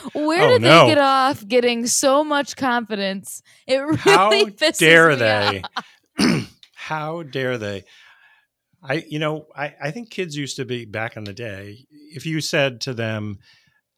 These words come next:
Speaker 2: "Hey, w-, c-, you could, could you do your own T V show?" The kids would be like,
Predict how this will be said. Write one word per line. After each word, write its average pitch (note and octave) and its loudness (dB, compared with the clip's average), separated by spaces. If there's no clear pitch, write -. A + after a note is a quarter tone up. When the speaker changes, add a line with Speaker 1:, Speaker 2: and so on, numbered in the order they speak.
Speaker 2:
"Hey, D3+ -8
w-, A2 -14
c-, C3+ -12
you B2+ -10
could, C#3 -14
could B2+ -14
you C#3+ -10
do D#3 -12
your B2+ -8
own A#2+ -10
T A#2+ -12
V B2+ -12
show?" D#3 -12
The D#3+ -20
kids D3 -18
would C#3+ -16
be D3 -14
like, C3 -16